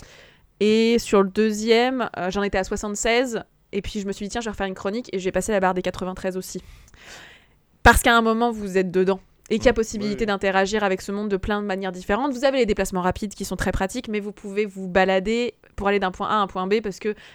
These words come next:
Speaker 1: parce que c'est cohérent, parce que ça donne envie. L'un des deuxièmes points négatifs,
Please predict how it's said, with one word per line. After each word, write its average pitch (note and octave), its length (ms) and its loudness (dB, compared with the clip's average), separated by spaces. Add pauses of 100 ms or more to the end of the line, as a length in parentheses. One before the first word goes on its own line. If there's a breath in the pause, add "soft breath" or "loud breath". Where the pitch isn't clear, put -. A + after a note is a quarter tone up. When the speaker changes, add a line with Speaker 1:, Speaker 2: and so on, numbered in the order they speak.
(300 loud breath)
Speaker 1:
parce G#3 100 2
que - 80 -2
c'est A3+ 140 -2
cohérent, G#3 480 0
parce F#3 180 0
que A3 60 -4
ça G3+ 100 -2
donne F3+ 160 0
envie. G3 300 -4 (640 loud breath)
L'un B3+ 260 6
des D#4 140 2
deuxièmes E4+ 380 2
points E4 160 0
négatifs, B3+ 680 0